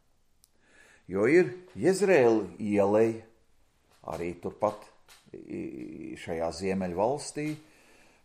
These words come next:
kas ir, nu, acīm redzot, kāds, e, kāda liela, auglīga ieleja, e, kura, nu, tā kā ir tāda, kur sēj un pļauj un nodarbojas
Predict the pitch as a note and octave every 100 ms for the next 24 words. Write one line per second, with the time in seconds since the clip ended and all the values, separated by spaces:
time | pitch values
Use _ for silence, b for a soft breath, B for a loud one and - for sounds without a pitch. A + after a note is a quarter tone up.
0 | - D#3 D#3+ D#3 C#3 G2+ A2 C#3+ F3 C3
1 | C3+ F3 F#3+ E3 C3 G#2+ - - - b
2 | b b b b G#2+ G2+ G2+ G2 G2+ G2+
3 | G2 G#2 B2+ F#3 F#3+ E3+ A2 - A#2 F#3
4 | D3+ A#2+ G#2 G2 G#2 G#2 G2+ G2+ G#2 C#3+
5 | F#3 F#3+ - - _ _ G#2 G#2 G#2 A#2
6 | B2+ C3 G2+ F2+ A2+ B2+ D#3 D#3 E3 C3
7 | A#2 E3+ D3 B B _ C3+ D#3+ D#3 A2+
8 | - A2+ G#2 F#2+ F2+ E2 - D#2+ - B2
9 | A#2 D3+ E3+ A2 F#2 G2 G#2+ D#3 G3+ F3
10 | A2 G#2+ C3+ A2+ F#2+ F#2+ F#2+ F#2